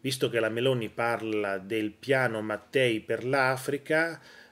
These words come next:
eh, e La Repubblica dice: "Ma Mattei era fascista?" <laughs> Ma Mattei era fascista? Ecco, insomma, eh, se Giorgia Meloni promette la formula Mattei per l'Africa, Repubblica non sta a guardare, dice: "Ma scusate, ma quello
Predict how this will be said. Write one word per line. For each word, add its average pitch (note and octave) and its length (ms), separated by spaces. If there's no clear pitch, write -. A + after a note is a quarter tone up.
eh, A2+ 560
e A#2+ 200
La B2 100
Repubblica C#3+ 560
dice: A2 380
"Ma B2 200
Mattei B2 520
era F2+ 160
fascista?" - 760
<laughs> - 0
Ma - 1200
Mattei C3+ 300
era A#2 100
fascista? - 680
Ecco, - 440
insomma, G2 400
eh, A2+ 360
se C3 300
Giorgia D3+ 300
Meloni D#3+ 300
promette D3 420
la C3+ 80
formula C#3 420
Mattei C#3 440
per E3+ 200
l'Africa, D3+ 640
Repubblica C#3+ 880
non B2 160
sta B2+ 220
a C#3+ 100
guardare, C3+ 580
dice: A2 280
"Ma A#2 100
scusate, A#2+ 520
ma G#2 80
quello B2+ 600